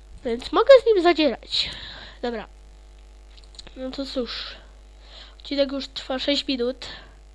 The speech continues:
więc... No, powoli się będziemy koń-, be-,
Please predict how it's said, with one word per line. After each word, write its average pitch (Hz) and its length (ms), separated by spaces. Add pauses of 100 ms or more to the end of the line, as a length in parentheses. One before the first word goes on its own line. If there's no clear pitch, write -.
(400)
więc... 240 260 (1500)
No, 240 320
powoli 277 340
się 285 100
będziemy 285 260
koń-, 302 240 (520)
be-, 254 320